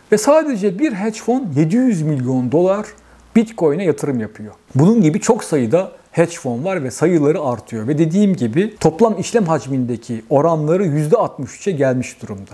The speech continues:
Büyük kurumsal yatırımcılar ekonomi politikasındaki, para politikasındaki değişiklikleri yakından izliyorlar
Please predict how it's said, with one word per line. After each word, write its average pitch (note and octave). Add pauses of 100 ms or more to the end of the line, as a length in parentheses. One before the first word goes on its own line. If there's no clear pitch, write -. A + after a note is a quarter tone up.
Büyük F#3+
kurumsal C4
yatırımcılar D#3+ (160)
ekonomi F#3+
politikasındaki, D#3
para A#3
politikasındaki C3+
değişiklikleri D#3
yakından D#3+
izliyorlar A2+